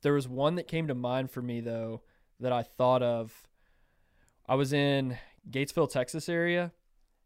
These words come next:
and I was calling, this was probably five or six years ago, I was calling with some buddies, and we were setting up in a deer stand, and where we were at, it looked down, it was re-, really similar to your land,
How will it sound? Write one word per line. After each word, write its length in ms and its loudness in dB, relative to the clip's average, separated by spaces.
and 360 0
I 140 2
was 220 -2
calling, 760 2
this 160 -12
was 100 -12
probably 340 -4
five 260 -2
or 40 -6
six 260 -12
years 180 -8
ago, 100 -8
I 40 -10
was 100 -12
calling 360 0
with 100 -4
some 180 -8
buddies, 480 -4
and 300 0
we 120 0
were 80 -4
setting 360 -2
up 260 0
in 80 -8
a 60 -6
deer 240 0
stand, 640 -4
and 360 -4
where 140 2
we 120 4
were 100 4
at, 200 8
it 100 -4
looked 300 0
down, 320 2
it 40 -8
was 140 -6
re-, 200 -4
really 200 -2
similar 300 -8
to 40 -10
your 220 -6
land, 380 -10